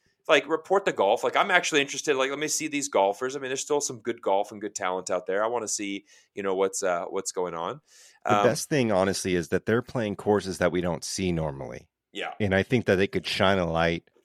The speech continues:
Speaker 2: on the architects or the history of those courses. And I think that would draw more people, more of the nerds in, if you will.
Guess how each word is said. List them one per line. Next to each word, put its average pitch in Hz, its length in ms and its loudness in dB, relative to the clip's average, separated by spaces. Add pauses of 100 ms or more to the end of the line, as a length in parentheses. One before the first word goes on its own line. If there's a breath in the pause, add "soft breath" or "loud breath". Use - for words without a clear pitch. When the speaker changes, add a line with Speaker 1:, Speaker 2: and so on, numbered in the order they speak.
(260)
Speaker 2:
on 82 320 -2
the 82 240 -10
architects 92 720 2
or 82 400 0
the 78 140 -8
history 95 420 0
of 78 140 2
those 82 220 0
courses. 120 680 0 (440)
And 98 160 2
I 95 120 -2
think 104 240 -4
that 95 160 4
would 87 120 -2
draw 82 320 2
more 85 300 0
people, - 380 -8
more 104 240 6
of 87 100 -2
the 85 80 0
nerds 85 480 2
in, 80 160 -4
if 76 180 -10
you 78 120 -8
will. 76 300 -4